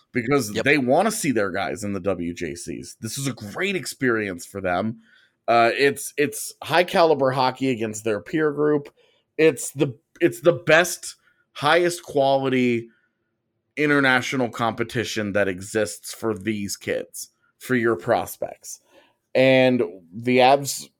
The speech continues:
Speaker 1: the Avs saw what happened when Makar and Timmins went. They both tore it up, had great tournaments, and were named two of the top three players. And that was, that was that. Like, that,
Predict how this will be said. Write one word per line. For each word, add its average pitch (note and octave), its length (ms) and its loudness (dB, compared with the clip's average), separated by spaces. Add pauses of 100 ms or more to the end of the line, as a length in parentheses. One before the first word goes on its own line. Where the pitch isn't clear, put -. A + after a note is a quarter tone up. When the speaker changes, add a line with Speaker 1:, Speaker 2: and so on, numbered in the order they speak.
Speaker 1:
the B2 220 0
Avs C3 240 4
saw D3 260 8
what D3 200 6
happened D#3 500 2
when D#3+ 120 0
Makar D#3+ 380 6
and F3+ 100 2
Timmins G#3 400 4
went. F2+ 260 -6 (480)
They A#2+ 100 2
both C#3 260 4
tore D3 300 4
it C3+ 80 2
up, F3+ 200 2
had C3 280 -4
great B2+ 260 0
tournaments, F#3 720 -2 (560)
and D3 360 4
were D3+ 120 2
named D3 360 2
two D3+ 200 2
of D#3+ 80 0
the D#3+ 80 0
top D3+ 260 0
three F3+ 220 -2
players. F3+ 640 0
And B2+ 380 2
that B2+ 180 4
was, C#3+ 380 -4 (140)
that A#2 120 4
was C#3+ 120 0
that. G3+ 340 2
Like, - 180 -8
that, A#2+ 220 2